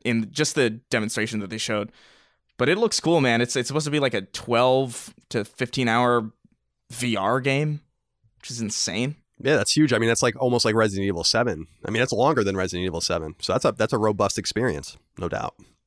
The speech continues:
Speaker 1: Yeah, it's just cool to see people talking about it. Like, it, it's, it's, it's surreal to see people talking about a new Half-Life game, even if it's not, like, the third one that everybody memes about. Just the fact that it exists at all, because I was so sure that that franchise was,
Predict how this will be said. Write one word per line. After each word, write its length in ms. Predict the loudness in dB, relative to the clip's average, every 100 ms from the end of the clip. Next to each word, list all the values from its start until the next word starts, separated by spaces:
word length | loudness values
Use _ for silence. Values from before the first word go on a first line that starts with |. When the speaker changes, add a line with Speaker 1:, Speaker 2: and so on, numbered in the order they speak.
| _
Speaker 1:
Yeah, 220 | -10 -8 -6 -4
it's 140 | 0
just 160 | -2 2
cool 220 | 2 2
to 80 | 0
see 140 | 0
people 200 | -2 -2
talking 260 | 0 0 2
about 180 | 2
it. 180 | 0 -4 _ _ _ _ _ -2
Like, 160 | 2
it, 140 | 4 2
it's, 140 | 0 2
it's, 180 | 2 0 -4
it's 220 | -4 0 0
surreal 440 | 2 4 4 2
to 80 | 0
see 100 | -2
people 200 | -2 0
talking 260 | 2 2
about 160 | 2 2
a 40 |
new 140 | 2 0
Half-Life 420 | 0 -2 -4 -8
game, 180 | -12 -16 _ _ _ _ _ _
even 220 | 2 4
if 80 | 2
it's 160 | 0 2
not, 240 | 2 4
like, 280 | 2 0 -6
the 100 | -6
third 320 | 0 2 2
one 240 | 2 2
that 120 | 2 2
everybody 300 | 2 0 0
memes 320 | 0 0 0
about. 360 | 0 0 -2 _ _ _ _ _
Just 120 | -6
the 60 | 0
fact 180 | 0 2
that 100 | 0
it 80 | 0
exists 300 | -2 -2 2
at 60 |
all, 140 | 2 2
because 180 | 0 0
I 100 | 2
was 200 | 0 -2
so 280 | -2 0
sure 320 | -2 -2 -2 -2
that 100 | -2
that 180 | -2
franchise 600 | -2 0 0 2 0 -2 -6
was, 260 | -6 -8